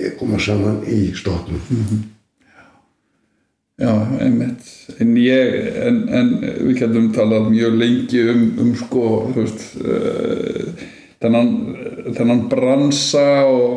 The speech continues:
Speaker 2: og hérna, þú veist, höfundurinn versus hrægamurinn og allt þetta. Ég geti sagt þér margar sögur, en, <laughs> en ég held að, að, að, hérna, við látum staðnum með það.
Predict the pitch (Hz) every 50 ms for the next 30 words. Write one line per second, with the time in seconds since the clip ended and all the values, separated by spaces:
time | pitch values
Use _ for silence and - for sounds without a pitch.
0 | 135 131 127 123 127 123 120 - - 131 131 131 127 127 - - - 139 131 131
1 | 131 131 - - - 117 135 135 139 135 135 131 127 123 127 131 127 131 127 131
2 | 131 127 - 131 131 127 127 - - - - 113 139 139 143 143 135 139 143 139
3 | 143 143 143 139 139 139 139 143 143 143 143 139 143 147 - - - 156 156 156
4 | - - 135 127 127 117 110 127 110 - 131 110 135 127 127 127 117 226 240 269
5 | - - - 151 - 175 151 160 165 143 127 123 110 107 107 - - - 107 110
6 | 123 107 - 190 160 127 110 - - - - - 170 127 107 - - - 139 107
7 | - - - - - - - - - - _ - 117 110 107 107 107 107 107 110
8 | 107 107 107 107 107 107 - 117 110 104 101 101 110 - - - - - - _
9 | _ _ - 110 110 113 113 110 - - 113 107 - - - - - - - -
10 | - 110 110 110 113 113 113 113 113 110 110 110 107 107 107 107 - 104 - -
11 | - -